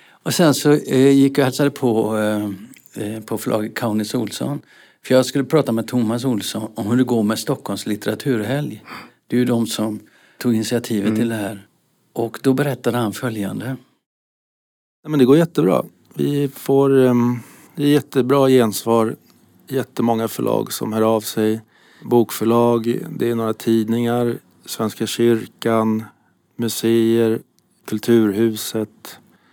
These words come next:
Speaker 2: Så det händer
Speaker 1: Bo-,
Speaker 2: grejer på
Speaker 1: bokhandlare, författ-
Speaker 2: Ja, förlåt, bokhandeln och författare också.
Speaker 1: Ja.
Speaker 2: Så det kommer hända grejer över hela stan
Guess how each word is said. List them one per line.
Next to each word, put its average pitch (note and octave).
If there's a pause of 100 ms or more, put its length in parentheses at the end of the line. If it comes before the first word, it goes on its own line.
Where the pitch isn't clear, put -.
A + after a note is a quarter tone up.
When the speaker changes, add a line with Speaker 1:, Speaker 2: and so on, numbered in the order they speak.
(340)
Speaker 2:
Så -
det B2 (220)
händer C3
Speaker 1:
Bo-, B2
Speaker 2:
grejer A#2+
på D#3+
Speaker 1:
bokhandlare, B2 (100)
författ- C3+
Speaker 2:
Ja, C3+
förlåt, B2+
bokhandeln A2
och G2+
författare A2+
också. -
Speaker 1:
Ja. A2+ (100)
Speaker 2:
Så A#2+
det B2
kommer D3
hända B2
grejer G#2
över A2+
hela G#2
stan G#2